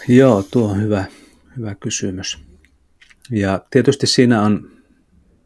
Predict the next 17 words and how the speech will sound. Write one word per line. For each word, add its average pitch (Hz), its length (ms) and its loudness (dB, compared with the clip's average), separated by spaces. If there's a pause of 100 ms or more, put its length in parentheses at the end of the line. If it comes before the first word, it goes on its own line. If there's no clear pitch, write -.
(640)
on 104 180 -4
se, 104 220 2
että - 320 -6 (200)
ensinnäkin 101 520 -2
hengitys 92 520 -4
on, 92 300 -6 (180)
niin 90 120 -8
kuin 101 100 -6
sanoit, 95 380 -2
se - 120 -12
on 85 100 -12
kaikessa 90 440 -6
läsnä. - 400 -6 (680)
Eli, 87 320 -6 (1040)
ää, 92 360 -16 (440)
mä 104 100 -12
jossakin, - 640 -8